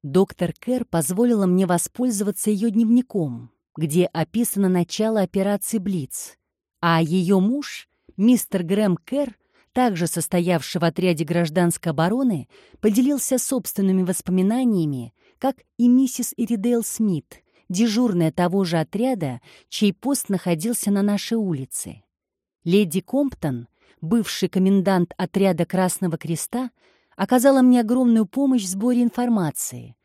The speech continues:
как и мои друзья, с которыми мы вместе работали в госпитале, особенно Пегги Даудал. Я благодарна также доктору Лэндалл Твит. Я в большом долгу перед Сюзанной, Элизабет и Денизой Фиджеральд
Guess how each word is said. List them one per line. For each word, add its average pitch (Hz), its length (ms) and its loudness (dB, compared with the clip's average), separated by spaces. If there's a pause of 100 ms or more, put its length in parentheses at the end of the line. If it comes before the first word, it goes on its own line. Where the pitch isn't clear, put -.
(140)
как 233 300 -2
и 240 100 2
мои 233 220 4
друзья, 202 500 -2
с - 80 -8
которыми 220 480 0
мы 208 140 2
вместе 226 480 -2
работали 226 440 -2
в 208 80 -6
госпитале, 143 760 -6 (400)
особенно 240 500 0
Пегги 247 380 0
Даудал. 139 680 -2 (560)
Я 160 280 4
благодарна 165 680 2
также 175 360 -2
доктору 190 500 0
Лэндалл 208 440 2
Твит. - 560 -8 (540)
Я 190 300 2
в 156 80 -4
большом 196 540 0
долгу 202 480 -2 (440)
перед 185 240 2
Сюзанной, 180 800 0 (240)
Элизабет 185 800 -2 (220)
и 214 120 2
Денизой 226 480 6
Фиджеральд 127 840 -8